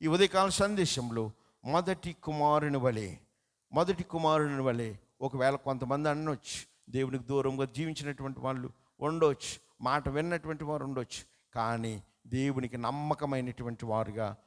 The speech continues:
ఉన్నాడు మొదటి కుమారుడు. రెండో వాడు అన్నాడు, పై మొకమాటానికి అన్నాడు, ఏమన్నాడు? "పోతాను" అన్నాడు. కానీ అతని జీవితంలో పైకైతే ఒక జీవితాన్ని చూపిస్తున్నాడు, తన లోనలో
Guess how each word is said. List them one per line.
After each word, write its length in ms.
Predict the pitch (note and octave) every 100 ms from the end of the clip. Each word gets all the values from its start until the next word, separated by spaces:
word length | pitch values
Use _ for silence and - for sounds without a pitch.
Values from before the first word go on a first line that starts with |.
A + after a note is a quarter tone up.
| _
ఉన్నాడు 300 | G#2 A2+ G#2+
మొదటి 300 | G#2 G#2+ -
కుమారుడు. 600 | - G#2+ G#2 _ _ -
రెండో 260 | D3+ E3+ F3+
వాడు 180 | E3+ F3
అన్నాడు, 340 | E3+ E3 D3
పై 180 | - D#3
మొకమాటానికి 680 | E3 D#3+ E3 E3+ F3 E3+ E3+
అన్నాడు, 600 | E3 D3+ - _ _ D3
ఏమన్నాడు? 420 | F3+ G3 F#3+ F3+ - _ C3+
"పోతాను" 500 | B2+ C#3 D#3 F3+ G3
అన్నాడు. 460 | F#3 D#3 A2+ A2+ G2+ _ -
కానీ 420 | A2 A#2 A2+ G#2 _ -
అతని 280 | B2 C3+ B2+ A2 G#2 C#3
జీవితంలో 760 | D3+ C#3 D3 B2+ B2 B2 A2+ - _ _ _ _ _ _ _ _ _ _ _ C#3
పైకైతే 920 | E3 F3+ F#3 F3+ F3+ F3 F#3 A3 A3 - _ _ _ _ _
ఒక 180 | D3 G3+
జీవితాన్ని 460 | F3+ A3+ G#3+ G3+ F#3+ D3
చూపిస్తున్నాడు, 600 | C3 B2 A#2+ A#2 A2 G2+ _ _ _ -
తన 220 | B2 A#2
లోనలో 760 | A#2+ B2+ C#3+ C#3 C3+ B2+ A2+